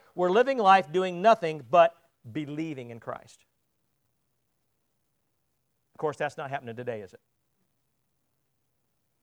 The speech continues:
Do you think there are people out there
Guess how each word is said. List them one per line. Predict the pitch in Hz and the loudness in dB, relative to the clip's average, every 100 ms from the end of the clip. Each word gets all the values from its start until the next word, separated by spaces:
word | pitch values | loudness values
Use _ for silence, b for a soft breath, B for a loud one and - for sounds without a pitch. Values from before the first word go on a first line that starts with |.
| _ _ _ _ _ _ - | _ _ _ _ _ _ -14
Do | 165 | -10
you | |
think | 214 208 | -8 -6
there | 185 | -6
are | 170 | -6
people | 175 170 180 175 | -8 -8 -6 -4
out | 165 151 143 | -2 -4 -4
there | 139 156 | -8 -8